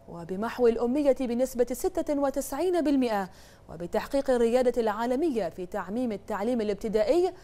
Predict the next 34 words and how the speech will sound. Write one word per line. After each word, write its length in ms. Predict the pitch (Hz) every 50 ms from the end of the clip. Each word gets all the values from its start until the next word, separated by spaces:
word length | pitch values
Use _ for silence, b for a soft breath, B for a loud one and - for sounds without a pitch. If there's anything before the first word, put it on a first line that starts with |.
| B B B B -
والتكافؤ 680 | 160 - - 208 208 - 320 339 320 - 294 269 262
بين 240 | 220 269 339 349 330
الجنسين، 640 | 320 262 254 277 254 - - 247 220 202 180 165 - B B B B B B -
إضافة 540 | 226 226 294 339 320 - 262 220 - 185
إلى 340 | 165 165 - 180 185 190 175
تحقيق 420 | - 214 202 - - 262 254 - 226
نتائج 500 | 208 196 190 - 262 277 240 247 208 262
مشرفة 640 | 254 262 285 269 - 370 359 285 269 - - 226
عالميا 680 | 202 190 202 202 202 214 262 294 269 269 262 269 277 277 B B B B B -
في 100 | - 180
مؤشرات 540 | 180 180 147 165 185 - 240 226 240 233 262
جودة 420 | 247 214 294 349 339 330 277 - 269
التعليم، 560 | - - 247 240 269 302 262 202 175 165 - 156
ومن 240 | 170 180 190 196 196
بينها 520 | 247 285 330 302 302 285 277 269 269 269 B B B B B B B B
أعلى 340 | - 240 233 254 262 262 254
نسبة 400 | 277 370 349 - 247 240 254 240
للتطور 600 | 240 233 226 - 240 220 - 277 277 254 240 233
في 140 | 220 - 233
الرياضيات 760 | 214 214 226 226 214 208 202 214 214 226 254 311 339 330 294
على 200 | 233 214 214 202
الصعيد 440 | 196 - - 220 202 220 254 214 233
العالمي 580 | 208 202 196 220 233 226 226 254 311 339 359 - B B B B B -
في 100 | - 202
الفترة 440 | 196 185 - 240 233 - 226 226 220
من 140 | 220 220
العام 280 | 208 202 196 208 226 233
ألفين 440 | 240 220 214 226 220 262 294 330 330
وأحد 340 | 311 - 302 - 294 240 262
عشر 380 | 233 240 240 - 233 214 214
إلى 340 | - - 220 214 214 202 185
ألفين 300 | 202 202 - 226 233 226
وخمسة 420 | 202 185 - - 254 240 - 233 -
عشر. 460 | 214 202 269 285 - 233 185 160 -